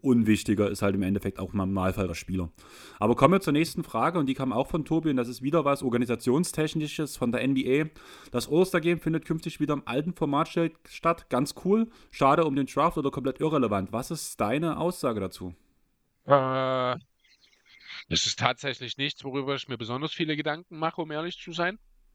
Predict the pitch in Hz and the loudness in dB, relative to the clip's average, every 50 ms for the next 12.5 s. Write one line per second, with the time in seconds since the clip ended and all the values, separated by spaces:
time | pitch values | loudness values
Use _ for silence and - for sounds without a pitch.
0 | _ _ - - 123 127 127 127 127 131 123 117 - 139 127 147 139 131 123 127 | _ _ -4 0 0 2 2 2 0 -2 -4 -6 -8 -8 -8 -6 -6 -4 -2 -4
1 | 135 - _ _ - 127 113 120 123 131 143 147 139 127 127 127 127 127 113 131 | -4 -4 _ _ -14 -6 -4 -2 -2 -2 -2 -4 -4 -6 -6 -4 -4 -4 -4 -4
2 | 131 - 151 131 120 117 131 - - - 135 135 143 143 - 151 139 135 123 123 | -6 -6 -6 -4 -2 -4 -4 -4 -8 -10 -8 -8 -8 -6 -6 -6 -6 -6 -8 -10
3 | - - - 107 117 120 131 135 139 139 - - - 147 - - 131 127 - - | -10 -10 -8 -8 -4 -2 -2 -2 -2 -4 -8 -14 -14 -10 -6 -4 -4 -4 -4 -6
4 | - 127 123 139 131 123 120 _ _ _ _ _ _ _ _ _ _ _ - 120 | -8 -6 -4 -2 -2 -4 -4 _ _ _ _ _ _ _ _ _ _ _ -2 -2
5 | 120 120 123 117 127 151 190 247 262 _ _ _ _ _ _ _ _ _ _ _ | 0 0 0 0 -2 -2 -4 -6 -12 _ _ _ _ _ _ _ _ _ _ _
6 | _ _ _ _ _ _ _ _ _ _ _ _ _ _ _ _ _ _ _ _ | _ _ _ _ _ _ _ _ _ _ _ _ _ _ _ _ _ _ _ _
7 | _ _ _ - - 120 127 135 135 135 139 139 135 135 135 131 123 _ _ _ | _ _ _ -4 0 0 0 0 0 -4 -6 -10 -14 -14 -16 -16 -18 _ _ _
8 | _ _ _ _ _ _ _ _ _ _ _ - - 113 98 - - - 117 117 | _ _ _ _ _ _ _ _ _ _ _ 0 0 0 0 -2 -4 -2 0 0
9 | 143 202 247 _ _ - - - 139 151 170 185 - - 175 160 165 165 165 175 | 0 0 -2 _ _ -16 -14 -10 -6 -4 -4 -4 -4 -4 -4 -4 -4 -4 -8 -16
10 | - _ - 165 160 160 160 160 - 135 131 - - 113 - - 117 110 117 120 | -14 _ -4 -2 -2 -2 -4 -8 -6 -6 -6 -6 -6 -10 -10 -8 -6 -6 -4 -2
11 | 131 165 180 180 180 - - 175 151 - 185 175 196 254 - - 104 - 110 101 | -2 -2 -2 -4 -4 -8 -10 -10 -8 -6 -4 -4 -4 -4 -4 -8 -8 -6 -6 -6
12 | - - 131 131 131 _ _ - 143 | -2 -2 -2 -2 -4 _ _ -6 -6